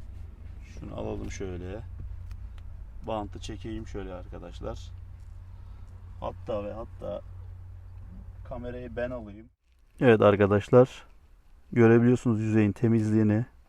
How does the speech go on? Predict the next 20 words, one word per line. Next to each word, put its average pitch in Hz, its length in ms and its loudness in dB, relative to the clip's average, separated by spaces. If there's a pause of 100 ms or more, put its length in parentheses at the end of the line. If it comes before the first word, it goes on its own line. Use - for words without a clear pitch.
(760)
Yani 113 140 -6 (140)
gayet 113 460 8
güzel 101 300 6 (1040)
görevini 110 420 6
yaptı 113 300 4
iki 120 160 2
üründe. 117 480 6 (840)
Birisi 120 280 4
temizledi, 117 760 6
birisi 113 360 4
korumaya 113 420 6
alıp 104 220 2
mat 117 220 8
bir 123 100 2
yüzeyi 120 280 6
bıraktı. 123 500 4 (600)
Şu, 123 360 4 (960)
şu - 320 -2
farkı 110 380 8
görebilirsiniz. 113 960 4